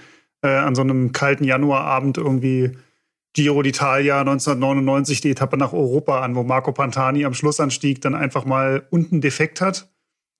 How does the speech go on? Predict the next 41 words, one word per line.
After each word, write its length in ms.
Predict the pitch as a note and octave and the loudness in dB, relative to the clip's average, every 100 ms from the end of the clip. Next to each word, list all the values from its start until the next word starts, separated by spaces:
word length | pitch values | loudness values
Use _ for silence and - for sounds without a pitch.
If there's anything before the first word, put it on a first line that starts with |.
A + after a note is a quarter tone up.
| - | -4
und 180 | C#3+ C#3+ | -2 0
dann, 480 | C#3+ C#3+ C#3+ D#3 - - | 0 2 0 -2 -6 -8
äh, 80 | E3+ | -8
d-, 380 | C#3+ F#3+ F#3+ D#3 | -8 -8 -6 -4
droht, 280 | C3+ D3+ F3 | -2 0 0
sein 160 | D3+ | 0
rosa 260 | C3 D3+ D#3 | 0 0 0
Trikot 280 | - E3+ E3 | -2 -2 -2
zu 120 | C3 | -4
verlieren 440 | - C3 C3 C#3+ | -2 -2 2 0
und 140 | D#3+ C#3+ | 0 -2
dann 120 | C#3+ | -2
aber 180 | C3+ C#3 | -2 -2
einfach 320 | C#3+ D3 A#2+ | -2 -2 -4
wie 180 | C3 F3 | -4 -2
ein 400 | D#3 C#3 C#3 C3+ | -2 0 -2 -2
Säbel 460 | A2+ D3 D#3 D#3 | 0 0 2 0
durch 220 | C#3+ C#3+ - | 0 -2 -2
die 460 | D3+ D3 C3+ C3+ | -2 0 0 -2
heiße 300 | B2 D3 D#3+ | -2 -2 -2
Butter 340 | C3 D3 D#3+ C3+ | -2 0 2 0
durch 220 | C3+ C#3+ | -2 -2
alle 140 | C#3+ C3+ | -2 0
Gegner 360 | D#3 E3 C3+ | 0 0 0
reinschießt 640 | B2+ B2+ - D3 D#3 - | 0 0 0 0 -2 -2
und 240 | D#3 C3+ - - - | -2 -2 -2 -10 -4
ich 140 | - D3 | -4 0
glaub, 160 | C#3 | -2
bis 160 | D3 - | -2 0
heute 220 | D3+ E3+ | 0 0
den 120 | D3 | -2
Rekord 400 | C3+ C#3+ D3 D#3 | 0 0 2 0
an 80 | D#3 | 0
diesem 160 | C#3 C#3 | 0 0
Anstieg 460 | C#3+ D#3+ D3+ B2 | 0 0 -2 -2
hält 240 | C3 C#3 D3 | 0 0 0
und 80 | C#3 | -2
am 100 | D3 | 0
Ende 220 | C#3+ D3 | -2 0
oben 220 | D3+ D3 | 0 0
mit 300 | C#3 C3+ - | 0 -2 -10